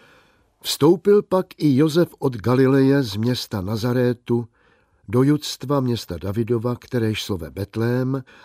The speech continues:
aby zapsán byl s Marií, zasnoubenou sobě manželkou, těhotnou. Stalo se, když tam byli, naplnili se dnové, aby porodila. I porodila syna svého prvorozeného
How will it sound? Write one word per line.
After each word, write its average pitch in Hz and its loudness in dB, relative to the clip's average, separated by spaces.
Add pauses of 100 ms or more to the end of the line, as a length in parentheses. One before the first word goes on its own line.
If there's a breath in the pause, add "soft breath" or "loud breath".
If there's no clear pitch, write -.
aby 120 2
zapsán 170 0
byl 165 0
s - -6
Marií, 147 0
zasnoubenou 139 -2
sobě 101 -6
manželkou, 101 -6 (320)
těhotnou. 80 -12 (1700 soft breath)
Stalo 143 0
se, 185 -4 (280)
když 101 -6
tam 117 -2
byli, 135 -2 (440 soft breath)
naplnili 151 0
se 113 -2
dnové, 151 0 (140)
aby 117 -6
porodila. 87 -6 (1700 soft breath)
I 160 4
porodila 180 4
syna 151 2
svého 135 0
prvorozeného 143 0